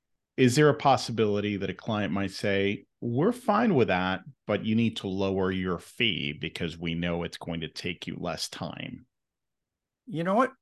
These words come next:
Speaker 2: Fine. They're right. They're right. If I'm, if a normal white paper takes me two weeks and using A I brings it down to one week, why should all that benefit flow to me?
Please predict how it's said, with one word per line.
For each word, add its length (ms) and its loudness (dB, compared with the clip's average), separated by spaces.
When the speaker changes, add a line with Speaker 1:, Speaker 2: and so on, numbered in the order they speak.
Speaker 2:
Fine. 320 0
They're 120 4
right. 300 2
They're 120 2
right. 260 2
If 140 -4
I'm, 300 4
if 160 -4
a 100 4
normal 320 4
white 240 0
paper 260 -4
takes 300 -6
me 140 -2
two 200 -6
weeks 460 -4
and 180 -2
using 320 2
A 200 4
I 160 6
brings 320 -2
it 100 -8
down 260 2
to 160 -4
one 320 4
week, 300 -2
why 300 4
should 180 4
all 140 10
that 200 6
benefit 480 0
flow 200 2
to 80 2
me? 420 0